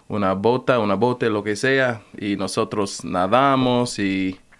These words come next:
otras cosas también, pero bueno, es muy <laughs> divertido eso, eh, por el fin de, y también me gusta ver los deportes de fútbol americano dura-, durante el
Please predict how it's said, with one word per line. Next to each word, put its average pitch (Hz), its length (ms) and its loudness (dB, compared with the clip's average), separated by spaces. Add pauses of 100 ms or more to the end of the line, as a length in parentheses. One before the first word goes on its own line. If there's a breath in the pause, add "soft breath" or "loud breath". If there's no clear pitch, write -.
(560 soft breath)
otras 98 340 -4
cosas 113 320 -4
también, 113 440 0
pero 104 200 0
bueno, 117 360 4
es 123 120 0
muy 147 280 4
<laughs> 139 100 6
divertido 135 540 4
eso, 143 320 2 (500 loud breath)
eh, 95 580 0
por 110 140 2
el 104 140 2
fin 123 320 2
de, 117 180 4
y 110 220 0
también 123 500 4
me 110 140 2
gusta 113 320 0
ver 117 200 2
los 107 280 0
deportes 107 680 0
de 92 300 -2
fútbol 110 540 0
americano 127 640 2
dura-, 107 280 0
durante 113 520 2
el 104 280 2